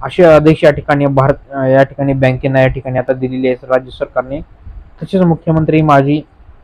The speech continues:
लाडकी बहीण या योजनेची अंमलबजावणी करण्यात येत असून माहे जुलै दोन हजार चोवीस व मा-, ऑगस्ट दोन हजार चोवीस या दोन्ही महिन्याची एकत्रित रक्कम अशी तीन हजार रुपये या ठिकाणी, अ, अंतिम पात्र लाभार्थ्यांच्या या ठिकाणी बँक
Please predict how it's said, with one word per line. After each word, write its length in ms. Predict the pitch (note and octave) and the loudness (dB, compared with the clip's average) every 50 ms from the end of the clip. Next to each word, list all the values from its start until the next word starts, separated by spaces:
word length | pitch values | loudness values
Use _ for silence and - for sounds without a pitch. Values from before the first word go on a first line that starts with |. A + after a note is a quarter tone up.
| _ - - - - - - - - _ _ _ _ _ _ - | _ -12 -12 -12 -12 -16 -20 -20 -20 _ _ _ _ _ _ 0
लाडकी 380 | C3+ C#3 D3 D3 C#3+ - - F#3+ | 4 4 4 4 2 2 2 4
बहीण 260 | D#3+ E3 E3+ D#3+ D3+ | 6 6 6 6 6
या 120 | D3+ D3+ | 4 4
योजनेची 540 | D#3 E3 E3 C#3 D3 D3+ D#3 D3+ C#3+ - D#3+ | 6 6 6 4 4 2 2 0 0 0 0
अंमलबजावणी 580 | C#3+ C3+ C#3 C#3 C#3 C#3 C3 C#3+ C#3 C#3 C#3 C3+ | 0 2 2 2 2 2 4 4 2 2 0 -2
करण्यात 340 | - - C#3 C3+ C3+ C3 - - | -4 -6 -4 -2 -2 -2 0 0
येत 200 | D3 C#3+ C#3+ C#3+ | 0 0 0 -4
असून 240 | B2 - D3 C#3+ C#3+ - _ _ _ _ - | -8 -6 -8 -8 -8 -10 _ _ _ _ -2
माहे 320 | C3+ C#3+ D3 D#3+ D#3+ C#3+ | 0 2 4 4 4 4
जुलै 240 | C#3 D#3 D#3 E3 F3 | 4 4 4 4 6
दोन 180 | E3 D#3+ D#3 D3 | 6 4 4 4
हजार 220 | D3 C#3 D3 C#3+ | 2 0 0 -2
चोवीस 480 | D3 - _ - C3+ C3+ C3+ C#3+ C#3+ C#3 - | -2 -4 _ 0 0 2 2 2 0 -2 -2
व 140 | C#3+ C#3 C#3 | 0 0 0
मा-, 200 | C#3 C#3 C3+ C3 | 2 0 2 2
ऑगस्ट 460 | C3 B2+ C3 D3 D3 - - - - D3 C#3 - _ _ _ _ - | 2 4 4 2 0 0 -8 -14 -10 -10 -10 -10 _ _ _ _ -2
दोन 120 | C3 C#3 | 0 2
हजार 260 | C#3 C#3+ C3+ B2+ C#3 | 4 4 4 2 0
चोवीस 220 | C3 - C#3 C3+ C3 | 0 0 -2 2 2
या 80 | C#3 | 2
दोन्ही 300 | C#3 C#3 C#3+ C#3+ D3+ E3 | 4 4 4 4 4 4
महिन्याची 380 | E3+ E3+ E3 D#3 D#3 C#3+ - D3+ C#3+ | 4 4 4 2 2 0 0 0 0
एकत्रित 380 | C#3+ - C#3+ - D#3 D3 - | 0 0 -2 -2 -2 -2 0
रक्कम 340 | C#3 C3+ - - C#3+ C3+ C3+ | -2 -4 -2 -2 -4 -2 -2
अशी 160 | C3 - - | -4 -6 -10
तीन 240 | B2+ - - D3+ D#3 | -12 -6 -4 -2 -2
हजार 260 | D3+ C3 C#3 C3+ C#3 | -2 -2 0 2 2
रुपये 300 | C3+ C3+ B2+ - C3+ C3 B2 A#2+ - _ _ - - - - | 2 2 0 -2 -2 -4 -4 -4 -8 _ _ -20 -12 -2 -2
या 60 | C#3 | -2
ठिकाणी, 520 | C3 - C#3+ C#3+ C#3 C#3 C#3 C#3 C#3 D3 D3 - - - | 0 0 -2 -2 0 0 0 0 0 -2 -4 -6 -6 -4
अ, 260 | C#3 C#3 C#3 C3+ C3+ - - - - | -2 0 2 2 2 2 0 -4 -4
अंतिम 340 | C#3 C#3 C#3 C3 D3+ D3 C#3+ | -4 -4 -2 -4 -4 -6 0
पात्र 280 | D3 C#3+ C3+ - C#3+ | 0 0 0 0 -2
लाभार्थ्यांच्या 640 | C#3 C3+ C3 B2+ C3 C3+ C3 - D3+ C3+ C3 - C#3+ | 2 4 4 4 4 2 0 0 -4 -6 -4 -2 0
या 80 | C3+ C3+ | 0 2
ठिकाणी 300 | C3 C#3 B2+ - C3+ C3+ | 0 -2 -6 -6 -6 -6
बँक 300 | C3 B2+ C#3 C#3+ D3 D3 | -2 0 0 0 0 -2